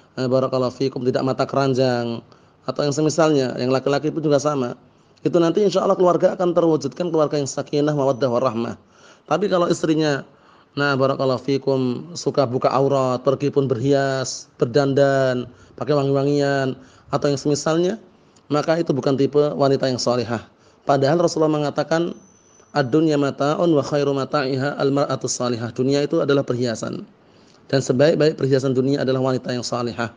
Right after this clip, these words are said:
Barakallahu fikum, seperti itu. Oleh karena itu, ana nasihatkan kepada segenap akhwat dan juga ikhwah agar menasihati istri-istrinya, jangan dibiarkan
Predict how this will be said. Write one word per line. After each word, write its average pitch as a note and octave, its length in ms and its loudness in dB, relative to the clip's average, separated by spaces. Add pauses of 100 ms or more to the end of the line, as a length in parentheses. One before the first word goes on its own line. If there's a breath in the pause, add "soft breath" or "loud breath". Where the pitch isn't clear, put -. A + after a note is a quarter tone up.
(520 soft breath)
Barakallahu A#2 400 -4
fikum, A#2 300 -6
seperti A#2 340 -6
itu. F3 240 -8 (400 loud breath)
Oleh C#3+ 240 4
karena D3 240 2
itu, D#3 320 0
ana C#3+ 160 0
nasihatkan C3+ 560 -2
kepada B2+ 240 -2
segenap A#2+ 480 -6
akhwat B2+ 480 -2 (160)
dan B2 160 -4
juga A#2+ 320 -4
ikhwah C3+ 480 -2
agar A#2+ 160 -2
menasihati B2 720 -2
istri-istrinya, C#3+ 720 -2 (560 soft breath)
jangan D#3 320 4
dibiarkan D#3 720 2